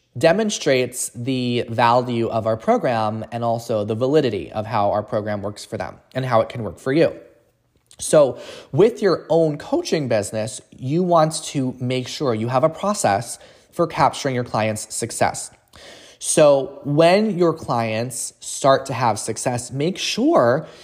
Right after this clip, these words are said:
you are asking them to share that with you. Let them hop on a, a video with you, a video chat where you can record them talking about their success.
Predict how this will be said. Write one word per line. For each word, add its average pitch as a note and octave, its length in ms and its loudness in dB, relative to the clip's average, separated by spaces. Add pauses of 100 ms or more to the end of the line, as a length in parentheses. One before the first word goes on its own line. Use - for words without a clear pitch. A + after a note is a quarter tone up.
(200)
you F#3 300 2
are F#3 240 2
asking G3 500 0
them E3 240 4
to D#3+ 600 0
share A#3 480 -2
that B2+ 300 2
with A#2 200 -2
you. D2 280 -6 (1300)
Let G3 260 2
them A#3+ 140 4
hop G#3 320 0
on F#3+ 180 4
a, F3 220 4
a D#3+ 180 6
video F3 400 6
with C3+ 300 4
you, B2 140 4
a A#2 40 2
video F3+ 320 4
chat B2+ 400 0
where B2 160 0
you C3+ 180 0
can D#3 200 -6
record E3+ 420 -2
them C#3+ 180 0
talking E3 340 -2
about D3+ 200 2
their C3 140 -2
success. - 800 -2